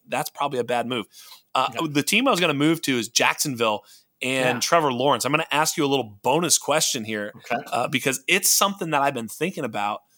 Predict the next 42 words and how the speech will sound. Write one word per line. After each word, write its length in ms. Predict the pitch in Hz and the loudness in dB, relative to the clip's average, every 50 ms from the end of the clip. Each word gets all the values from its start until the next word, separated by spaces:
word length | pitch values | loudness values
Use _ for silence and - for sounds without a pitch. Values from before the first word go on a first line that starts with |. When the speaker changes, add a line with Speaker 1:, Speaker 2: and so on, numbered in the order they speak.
| _ _ _ _ _ _ _ _ | _ _ _ _ _ _ _ _
Speaker 1:
And 160 | 156 156 147 | 2 2 2
it's, 160 | 147 143 - - - _ _ _ _ _ - | 2 0 -2 -6 -8 _ _ _ _ _ -4
if 180 | 233 170 - 147 | -4 0 2 2
I'd 140 | 175 226 | 2 2
asked 280 | 254 226 208 214 - - | 2 2 2 2 2 0
you 80 | 180 156 | 0 0
this 240 | 147 147 139 - | 0 0 0 2
two 220 | - - - 180 180 | 0 0 0 0 0
months 300 | 175 165 151 147 - - | 2 2 2 2 0 -4
ago, 320 | 117 117 107 98 101 - _ _ _ _ _ _ _ - | -2 -4 -4 -4 -6 -6 _ _ _ _ _ _ _ 2
it 100 | 156 160 | 4 4
would 160 | 156 160 147 | 4 4 2
have 100 | 147 139 | 0 0
been 140 | 131 139 127 | 0 0 -2
a 60 | 123 | 0
chuckle 420 | - - - - 156 - - 107 | 0 0 2 2 2 2 2 -2
fest. 320 | - - 107 95 101 - - | -2 -4 -4 -4 -2 -2 -4
You'd 80 | 147 | -2
be 60 | - 127 | -2 -4
like, 180 | 120 117 - _ - _ | -6 -6 -8 _ -18 _
"Dude, 220 | - 202 196 190 | -4 -4 -4 -2
whatever." 440 | 180 196 202 190 - 95 101 - - _ _ - - _ _ _ _ - | -4 -6 -6 -6 -6 -8 -8 -12 -16 _ _ -20 -20 _ _ _ _ 0
But 240 | 151 160 - - | 0 0 0 -2
you 200 | 170 165 175 170 170 - | -2 -2 -2 -2 -2 2
asked 320 | 139 165 208 247 - - | 2 2 4 4 2 0
the 80 | - 151 | -2 -4
question 440 | - - 170 165 175 - - 160 135 | 0 0 2 2 2 2 0 0 -2
now, 140 | 123 117 117 | -2 -2 -2
and 80 | 117 | -2
I 60 | 120 | -2
think 200 | - - 214 254 | 0 -2 -2 0
the 160 | - 269 240 226 | 0 2 2 2
answer 180 | 220 - 208 | 2 2 2
is 80 | 170 139 | 2 2
still 240 | - 185 170 151 143 | 4 4 4 6 6
obvious, 420 | 139 147 151 135 107 98 95 - | 6 4 4 2 0 -4 -4 -6
but 200 | - - 131 123 | -4 -2 -2 -2
it's 140 | 123 - - | 0 2 2
still 260 | - - - 196 185 | 2 2 2 0 0
a 60 | 131 | -2
question 540 | - - - 160 175 - - - 110 98 92 | -4 -2 0 0 0 2 0 -4 -6 -8 -10
now. 260 | 98 90 - - - | -10 -10 -12 -12 -14